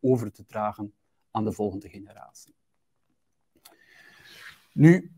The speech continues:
we hebben het al even aange-, aangehaald. De schenking of het fiscaal regime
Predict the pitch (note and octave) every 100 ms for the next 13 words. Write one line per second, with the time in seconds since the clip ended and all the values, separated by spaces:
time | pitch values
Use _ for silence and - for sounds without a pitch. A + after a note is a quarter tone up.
0 | _ C#3+ D#3+ F3+ D3+ D#3+ D3+ - D3 -
1 | - - G#2+ A#2 D#3+ F3+ F#3 C3+ D#3+ F3
2 | D3 E3+ F#3+ G3+ - - B2+ B2+ B2 C#3
3 | - _ _ - - - E3+ F#3+ C#3+ B2+
4 | C3 A#2+ - - - E3 D3 - D#3+ E3+
5 | C3 A2+ D3+ F3 A2